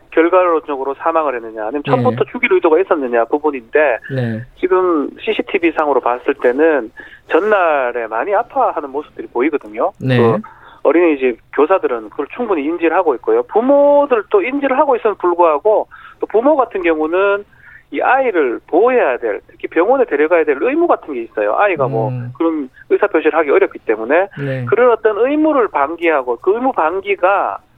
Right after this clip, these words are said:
Speaker 1: 충분히 죽음을 인식할 수 있고 그것을 죽어도 상관없다라는 어떤 용인 과정을 거쳤다면 미필적 고의가 인정될 수가 있습니다.
Speaker 2: 네.
Speaker 1: 그래서 그렇기 때문에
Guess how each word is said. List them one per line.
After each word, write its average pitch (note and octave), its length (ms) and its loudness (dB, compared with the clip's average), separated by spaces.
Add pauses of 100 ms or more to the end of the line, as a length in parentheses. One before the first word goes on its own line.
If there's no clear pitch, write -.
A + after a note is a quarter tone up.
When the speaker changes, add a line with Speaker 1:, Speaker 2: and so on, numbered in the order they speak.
(500)
Speaker 1:
충분히 A#3 880 0 (160)
죽음을 A3 460 0
인식할 F3+ 360 0
수 - 100 -8
있고 C#3 260 -4
그것을 F3 420 0
죽어도 A#3+ 260 0
상관없다라는 E3+ 880 -2 (420)
어떤 - 260 -6
용인 D3+ 340 0
과정을 F#3 320 0
거쳤다면 B2 540 -4
미필적 D#3+ 380 -4
고의가 B2+ 220 0
인정될 D3 300 -2
수가 G#2+ 180 -2
있습니다. G#2+ 560 -4 (120)
Speaker 2:
네. C3 200 -2
Speaker 1:
그래서 A2+ 200 -4
그렇기 F#4+ 340 0
때문에 G3 240 2